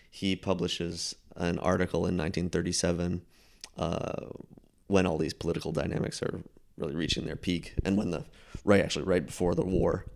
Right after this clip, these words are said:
uh, with Japan breaks out, publishes an article, uh, called The Song Era, The Song Dynasty Era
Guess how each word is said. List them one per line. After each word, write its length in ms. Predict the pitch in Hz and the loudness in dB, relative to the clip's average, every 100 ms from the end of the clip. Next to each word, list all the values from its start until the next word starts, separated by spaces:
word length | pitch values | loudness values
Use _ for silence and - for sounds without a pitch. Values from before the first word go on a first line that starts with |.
| - | 2
uh, 120 | 85 87 | 2 2
with 160 | 87 | 0
Japan 380 | 85 85 82 85 | -4 -6 -4 -4
breaks 260 | 82 - - | -4 -4 -2
out, 220 | - - - _ - - - - - - _ _ | -4 -6 -16 _ -20 -20 -20 -20 -20 -20 _ _
publishes 320 | 135 135 113 | 6 6 6
an 80 | 101 | 6
article, 520 | 98 101 98 92 92 - | 6 4 2 0 -2 0
uh, 180 | 98 92 | 2 2
called 420 | - 98 95 92 | 4 4 6 4
The 80 | 92 | 4
Song 420 | - 107 107 104 - | 6 8 6 6 4
Era, 440 | 92 180 90 95 - | 4 4 0 -2 -2
The 100 | 98 | 6
Song 260 | 110 104 | 8 8
Dynasty 440 | 95 87 82 90 - | 6 2 0 -2 0
Era 380 | 87 82 80 | 2 2 0